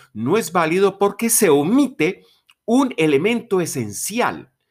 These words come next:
y es la firma. Como no hay firma, la forma de salvar esa circunstancia es acudiendo al procedimiento de la firma a ruego. ¿En qué consiste la firma a ruego?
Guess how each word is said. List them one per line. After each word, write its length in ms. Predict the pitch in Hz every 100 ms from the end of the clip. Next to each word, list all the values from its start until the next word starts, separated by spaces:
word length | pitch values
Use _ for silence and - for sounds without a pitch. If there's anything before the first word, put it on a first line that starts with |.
| _ _
y 160 | 127
es 320 | 147 190 - _ _ _
la 280 | 107 110 101
firma. 520 | - 156 101 65 - _ _ _ _ _ _ _ _ _ _
Como 240 | - 85 90
no 140 | 165
hay 100 | 240
firma, 560 | - 220 120 110 117 127 - - -
la 240 | 127 151
forma 460 | 131 226 277 294 294
de 300 | 190 117 -
salvar 760 | - - 135 104 98 113 220
esa 160 | 202 196
circunstancia 880 | 175 175 190 190 - 175 175 208 170
es 180 | 196 - - _ -
acudiendo 680 | 220 220 240 208 180 139 175
al 120 | 170
procedimiento 840 | 123 117 110 95 104 110 117 143
de 80 | 117
la 240 | 98 78 -
firma 720 | - 220 220 196 190 185 180 - _ _
a 160 | 135 135
ruego. 520 | 131 101 71 - - _ _ _ _ _ _ -
¿En 160 | 240
qué 100 | 269
consiste 580 | 254 247 - 214 - 180
la 140 | 147
firma 400 | 131 110 107 143
a 60 | 151
ruego? 480 | 180 208 160 233